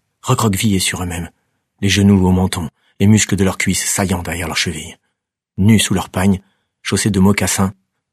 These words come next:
harnachés de tout un attirail de courroies et de sacoches,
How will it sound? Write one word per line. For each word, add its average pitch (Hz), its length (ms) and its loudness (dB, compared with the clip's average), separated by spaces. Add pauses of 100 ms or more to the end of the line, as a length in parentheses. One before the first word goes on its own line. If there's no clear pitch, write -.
(120)
harnachés 87 520 0 (280)
de 101 80 0
tout 107 180 -4
un 92 100 2
attirail 92 340 -2
de 95 100 -6
courroies - 400 -8
et 87 40 -12
de - 80 -12
sacoches, - 460 -6